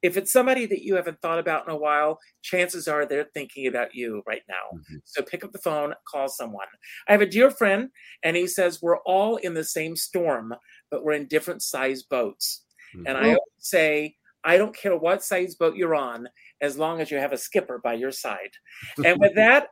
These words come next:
Speaker 1: I'm gonna leave. And Robert, I'm gonna let you take over, and then I'll turn over to you, Kathy. Thank you.
Speaker 2: Oh, Richard, just, just to say thank you so much for allowing me to be on the show. And Kathy, I love you dearly. I cannot wait to see you.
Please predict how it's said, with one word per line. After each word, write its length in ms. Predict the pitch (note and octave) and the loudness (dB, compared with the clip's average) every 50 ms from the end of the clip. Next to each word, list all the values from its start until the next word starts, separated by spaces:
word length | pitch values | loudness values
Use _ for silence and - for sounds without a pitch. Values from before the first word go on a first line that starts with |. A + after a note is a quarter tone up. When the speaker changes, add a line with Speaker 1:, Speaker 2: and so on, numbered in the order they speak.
| - | 0
Speaker 1:
I'm 140 | E3+ F#3 F#3+ | 0 2 2
gonna 160 | G3 F#3+ F3+ | 4 2 4
leave. 360 | F3 F3 F#3+ F#3 G3+ A#3 C4 A#3 A3+ - - | 6 6 4 4 4 -2 -4 -6 -6 -4 -2
And 140 | F3 E3 | -2 0
Robert, 360 | D#3+ F3 E3+ F3+ A3 A#3 A3+ - - | 2 2 2 4 4 4 2 2 0
I'm 100 | F3 F3 | -4 -4
gonna 160 | F3 F3 E3+ | -4 -4 -4
let 240 | E3+ E3+ E3+ G3+ F#3 | -2 -2 -4 -2 -2
you 180 | G3+ A3 A3+ - _ _ - | -4 -4 -4 -6 _ _ -8
take 200 | - F3 D#3 - | -4 -4 -2 0
over, 360 | C3+ C3 - C#3+ F3+ G#3+ G#3 - - D#3 | -2 -2 0 -2 -4 -4 -4 -6 -6 -6
and 120 | D3+ D#3 D#3+ | -6 -4 -4
then 100 | E3 E3 | -4 -4
I'll 120 | E3 D#3+ | -4 -6
turn 200 | - E3+ D#3+ D#3 | -6 -8 -8 -8
over 120 | D#3+ D#3+ E3+ | -6 -6 -6
to 60 | D#3+ | -6
you, 140 | C#3+ C3+ A#2+ | -6 -6 -6
Kathy. 400 | A#2 A2 - - A#2 G#2 G#2 _ _ _ _ - | -8 -10 -12 -12 -16 -18 -18 _ _ _ _ -4
Thank 220 | D#3+ D#3 C3+ - | -2 -2 -2 -4
you. 180 | B2+ A2 G#2 F#2 _ _ _ _ - A#3 A3+ _ _ _ - - | -10 -10 -10 -12 _ _ _ _ -20 -20 -20 _ _ _ -12 -4
Speaker 2:
Oh, 240 | D3+ D3 C3+ C3 A#2 | 0 4 4 4 4
Richard, 360 | A#2+ C#3 C3 - - C#3+ A#2+ | 4 2 2 2 0 -2 0
just, 400 | - D3 - - - - - - | 2 2 2 0 0 -8 -6 -4
just 220 | C#3+ D3 D3 - | -2 -2 0 0
to 60 | D3+ C#3+ | -2 0
say 180 | - - C3+ A#2+ | 2 2 2 2
thank 320 | - D3 C3+ C3 B2+ - | 4 4 2 2 2 -2
you 60 | C#3 | -4
so 260 | B2 - - C3+ B2+ | -2 0 2 2 2
much 280 | B2 B2 A#2+ A2+ - - | 4 2 0 0 -2 -2
for 120 | - A#2 A#2 | 0 2 2
allowing 380 | G#2+ G2+ G#2+ G#2+ G#2+ G#2 G#2+ | 4 4 4 4 4 4 2
me 120 | G#2+ G#2+ G#2+ | 0 0 -2
to 80 | F#2+ F#2 | -2 -4
be 200 | - A2+ A2+ A2+ | -2 2 4 4
on 200 | A2 A2 G#2+ G#2 | 4 4 4 0
the 80 | G#2 | -2
show. 420 | G2 - - A#2+ A2+ A2 A2 A2 - - - - - - - | -4 0 4 6 8 8 8 6 4 -2 -14 -20 -14 -8 -4
And 320 | G#2+ A2 G#2+ A2 A2+ - - | -2 -2 -2 -2 -4 -8 -6
Kathy, 420 | B2+ C3+ C3 C#3+ - - B2+ A#2+ | 0 2 2 2 2 0 0 0
I 140 | G2+ G2 A2+ | 0 0 2
love 220 | A2 A2+ A2+ G#2 | 2 2 0 0
you 100 | A2+ A#2 | -2 -6
dearly. 560 | G2+ F2+ A2+ A#2 A#2 B2 A#2+ A#2 B2 A#2+ A#2 | -6 -4 0 2 2 4 4 2 2 2 2
I 80 | G#2+ G2+ | 2 0
cannot 340 | - - A#2+ A2+ A2+ G#2+ - | -2 -2 -2 -2 -2 0 2
wait 260 | G#2+ A#2 A#2+ A#2 - | 2 2 2 0 -4
to 100 | - B2 | -8 -4
see 260 | - - - C3+ C3+ B2+ | -2 -2 0 0 -2 -4
you. 380 | B2+ C3 C#3 C#3 C3+ C3 C3 | -4 -4 -2 -2 -2 -4 -6